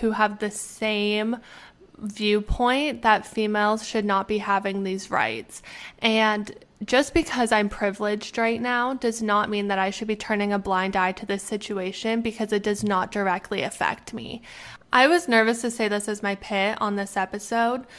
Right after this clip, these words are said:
but at the same time, I don't know how I'm supposed to sit here and tell you guys how to be that girl and create this idea for you guys on what it means to be that girl and not advocate for something that I'm super, super passionate about.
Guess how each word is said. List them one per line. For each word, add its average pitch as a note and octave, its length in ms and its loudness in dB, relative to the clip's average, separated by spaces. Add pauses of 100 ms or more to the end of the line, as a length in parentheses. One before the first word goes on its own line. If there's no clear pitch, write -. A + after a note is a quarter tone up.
(220)
but A#3+ 100 4
at A#3 120 0
the B3 100 -2
same C#4+ 320 -2
time, G#3 560 0
I G#3 160 2
don't B3 200 0
know A#3 140 0
how G#3+ 400 2
I'm A3 200 2
supposed G#3+ 400 -4
to G#3+ 80 -4
sit G3+ 320 -4
here A3+ 280 0
and G3+ 160 -2
tell - 220 -4
you G#3+ 160 2
guys G#3+ 260 4
how G#3+ 220 -2
to G3+ 100 -2
be G3+ 200 -2
that G3 440 4
girl G3+ 500 0 (360)
and G3+ 640 0
create G#3 500 -2
this A3 220 -4
idea G3+ 480 0
for - 160 -6
you A3+ 180 2
guys A#3 380 2
on G#3+ 140 0
what G3+ 140 2
it G3 120 -4
means G3 480 -6
to G3 500 -6
be G#3+ 200 0
that G3 340 6
girl G3 420 4
and G#3 180 0
not G3+ 300 0
advocate G#3+ 720 0
for A3+ 100 0
something G#3 480 -6
that G#3 120 0
I'm G3 140 -2
super, G3 540 -6
super G3 340 -6
passionate F3+ 680 -4
about. - 500 -6